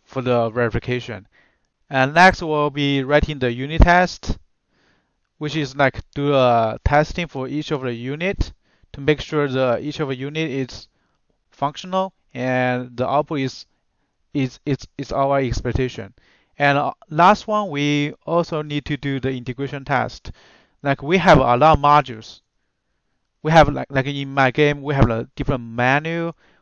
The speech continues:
we have different widgets. If they come across together, they merge, we need to make sure they all f-, working correctly in together.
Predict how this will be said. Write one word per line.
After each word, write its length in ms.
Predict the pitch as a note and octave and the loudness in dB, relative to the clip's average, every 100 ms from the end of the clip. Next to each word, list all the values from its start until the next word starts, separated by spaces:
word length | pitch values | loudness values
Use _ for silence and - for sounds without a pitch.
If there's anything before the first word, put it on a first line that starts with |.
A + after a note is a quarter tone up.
| - | -2
we 80 | |
have 160 | C#3+ C3 | 2 2
different 540 | C#3+ D3+ C#3+ C#3 C3 - _ A#2+ | 2 0 -2 -6 -16 -20 _ -8
widgets. 580 | B2+ D#3+ F#3 G3 - - _ _ _ _ | -4 -2 -2 -6 -8 -20 _ _ _ _
If 100 | C3+ | 0
they 440 | - D#3+ F#3 G3 - _ _ _ _ _ - | 2 6 6 4 0 _ _ _ _ _ -2
come 200 | - F3 | 2 2
across 440 | C#3+ D3+ D3 - - | 2 4 4 2 -6
together, 640 | - C3+ C#3 D3+ F3 F3+ - _ | 0 6 6 6 4 2 -4 _
they 140 | B2 | -2
merge, 500 | B2 C#3+ D3+ D3+ - _ _ - | -2 -2 -4 -4 -12 _ _ -12
we 80 | |
need 140 | C#3+ D3+ | -4 -2
to 40 | |
make 140 | D3+ - | -2 -4
sure 380 | - D3+ D3 - _ _ - | -2 -2 -2 -4 _ _ 0
they 120 | C#3 | 0
all 300 | D3 D#3+ F3 | 4 6 6
f-, 140 | - _ _ _ | 4 _ _ _
working 440 | D#3+ D#3+ E3 E3 - _ _ _ | -6 -4 -6 -8 -18 _ _ _
correctly 680 | - C#3+ D3 C#3 C3 A#2 A#2+ _ _ _ _ _ _ _ _ - | 0 4 4 2 -2 -4 -10 _ _ _ _ _ _ _ _ -18
in 140 | C#3+ | -4
together. 580 | - B2 B2+ A#2+ A2 G#2 | 0 4 4 4 0 -8